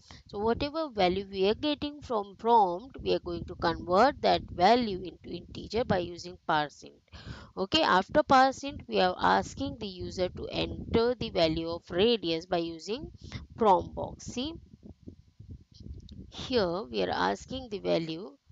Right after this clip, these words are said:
to enter the value of radius by using prom box. This is the prompt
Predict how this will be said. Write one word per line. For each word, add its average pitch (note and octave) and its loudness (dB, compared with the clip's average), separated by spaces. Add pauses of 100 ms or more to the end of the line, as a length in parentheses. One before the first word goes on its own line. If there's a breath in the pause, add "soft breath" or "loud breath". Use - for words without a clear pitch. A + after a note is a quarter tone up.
(920 soft breath)
to A3 -10
enter G3+ 0
the A3 2
value F#3 4
of G3+ -2
radius F3+ -2 (320)
by F3+ 6
using F#3 -2
prom F3 0
box. D#3+ -10
This A3 -2
is A#3+ -14
the A#3 0
prompt G3 -2